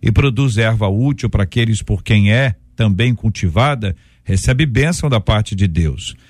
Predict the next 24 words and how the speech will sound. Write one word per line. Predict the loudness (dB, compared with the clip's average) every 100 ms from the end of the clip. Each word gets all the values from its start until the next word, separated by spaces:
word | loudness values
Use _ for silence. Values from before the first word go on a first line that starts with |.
| _ _
Mas | 2 2
se | 2
produz | 0 0 0
espinhos | -2 -2 0 2 2 0
e | -2
abrolhos, | 0 2 2 2 0 -2 -2
é | 0
rejeitada | 0 0 -2 -2 0 2 0 -2 -2
e | -2
perto | 0 0 0 0 -2
está | -4 -2 0 0
da | 0 0
maldição, | 0 0 -2 -2 0 2 0 -6 _ _
e | 0 2
o | 0
seu | -2 -2 -2
fim | -4 0 2 0 -2
é | -2
ser | -2 -2 0 0 -2 -4
queimada." | -2 0 -2 -4 -8 -18 -20 _ -20 _ -4
Eu | -2
trago | 0 0 2
esse | 0 0
texto, | 0 2 2 -2 -8